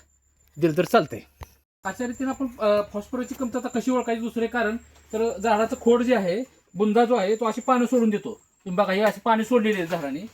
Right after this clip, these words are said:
आणि, अ, त्याचा पोगा सुद्धा तुम्ही ह्या झाडाचा बघा, पोगा आतमध्ये अडकलेला दिसेल तुम्हाला, आतमध्येच पोगा अडकला आहे त्याचा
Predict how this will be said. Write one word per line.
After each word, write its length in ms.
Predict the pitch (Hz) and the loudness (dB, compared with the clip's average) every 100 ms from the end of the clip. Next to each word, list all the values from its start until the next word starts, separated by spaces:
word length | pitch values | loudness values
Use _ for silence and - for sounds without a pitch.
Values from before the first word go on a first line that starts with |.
| _ _ - | _ _ -12
आणि, 520 | 190 214 226 240 247 208 | -8 -4 -4 -4 -6 -6
अ, 200 | 196 190 - - | -6 -8 -16 -8
त्याचा 140 | 214 233 | -4 0
पोगा 380 | 269 269 269 | 4 6 6
सुद्धा 240 | 269 262 277 | 2 0 0
तुम्ही 300 | 277 262 240 | 0 0 0
ह्या 120 | 254 | -2
झाडाचा 360 | 233 247 233 233 | 0 0 2 0
बघा, 220 | 208 196 240 _ - | -2 -4 -8 _ -8
पोगा 180 | 254 247 | -2 2
आतमध्ये 480 | 277 254 269 285 285 | 2 2 0 2 2
अडकलेला 360 | 269 247 247 | 2 2 2
दिसेल 260 | 220 - 180 | 2 2 2
तुम्हाला, 260 | 156 127 95 _ _ _ _ _ - - - - - | 0 -2 -6 _ _ _ _ _ -20 -20 -20 -16 -4
आतमध्येच 440 | 226 240 262 285 | 2 4 4 4
पोगा 220 | 294 240 | 2 2
अडकला 320 | 214 208 185 170 | 4 2 2 2
आहे 100 | 151 | 2
त्याचा 200 | 117 | -4